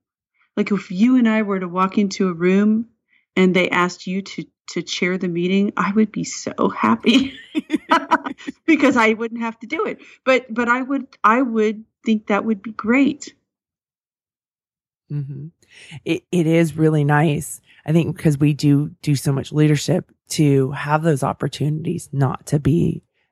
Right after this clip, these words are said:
Speaker 2: leader. But the, <laughs> one of the problems, and I don't know if this is in a situation that you have, is that, um,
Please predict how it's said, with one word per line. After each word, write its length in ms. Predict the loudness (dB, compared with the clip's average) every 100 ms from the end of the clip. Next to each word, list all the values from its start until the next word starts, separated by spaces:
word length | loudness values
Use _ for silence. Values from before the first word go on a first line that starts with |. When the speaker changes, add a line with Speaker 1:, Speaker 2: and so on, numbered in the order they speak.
| 0
Speaker 2:
leader. 440 | 2 4 2 -2 _ -20 _
But 200 | 0 4
the, 120 | 2
<laughs> 260 | 2 4 6
one 160 | 6
of 100 | 4
the 80 | 0
problems, 320 | 2 2 2
and 100 | 0
I 80 | 2
don't 140 | 0 -2
know 60 |
if 100 | -4
this 200 | -6 -6
is 120 | -4
in 100 | -2
a 60 | -2
situation 680 | -6 -10 -6 0 0 0 -4
that 160 | 2
you 100 | 4
have, 240 | 4 4 2
is 180 | 0
that, 260 | 0 -2 -4 _ _ _ _ _
um, 480 | 2 4 2 -2 -8